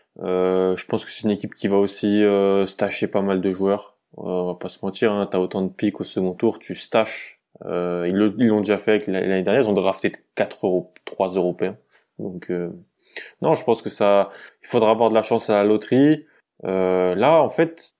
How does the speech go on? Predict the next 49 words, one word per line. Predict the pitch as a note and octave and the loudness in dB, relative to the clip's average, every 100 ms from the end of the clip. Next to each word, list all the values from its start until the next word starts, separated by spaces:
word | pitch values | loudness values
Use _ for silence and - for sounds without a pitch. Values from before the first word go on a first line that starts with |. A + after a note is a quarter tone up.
| _ | _
le | G#2 | -10
problème | G2 A#2 A2 | -2 0 0
d'O | G2+ | -2
K | G2 G#2+ | 0 0
C, | G#2 E3+ | 2 0
si | A#2 | 0
c'est | - G2 | -2 -2
un | F2+ | -2
problème, | - C3+ C3 | 2 2 2
c'est | F#2+ | -4
qu'ils | E2+ | -6
sont | - F2+ | -8 -10
trop | - A2+ | -2 -2
forts | - E3 | 0 -2
cette | - | -2
année, | G#2+ G2+ | -2 -2
en | F#2+ | -4
fait. | - - _ _ _ - | -8 -12 _ _ _ 0
Alors, | G2+ G#2 - | 2 2 -2
qu'ils, | - - - A2+ - _ _ _ | -18 -18 -12 -12 -12 _ _ _
et | - | -2
c'est, | G#2+ - A2 G#2+ - - | 0 2 4 4 2 -2
ils, | A2+ | -4
c'est | G#2 - - - - - | -4 -12 -14 -12 -6 0
un | C#3 A2+ | 2 4
problème | - C#3+ | 4 2
si | - G#2 | 2 -2
tu | - | 0
veux | A2 | 0
drafter | G#2 G2+ - | 2 2 2
dans | G#2 G2 | -2 -2
le | |
top | F#2 G2+ | -2 -6
trois, | - D#3 D#3+ - _ _ _ | -2 0 0 -4 _ _ _
top | - - | -16 -6
cinq, | B2+ C3+ - _ _ _ - | -2 -2 -6 _ _ _ -4
euh, | F#2+ F#2 F#2 | -2 -2 -2
mais | F#2+ | -4
c'est | F#2+ G2 | -2 -4
qu'ils | F#2+ | -4
sont | - F#2 | -6 -6
trop | - | -4
forts, | A#2 G3 | 0 0
en | B2 | 0
fait. | G#2 - - | -2 -6 -4
Et | G2 F#2 | -4 -2
trop | - G#2+ | 0 0
forts, | D#3+ F3+ | 4 4
d'ailleurs, | A#2 A#2 D#3+ - | 6 4 4 0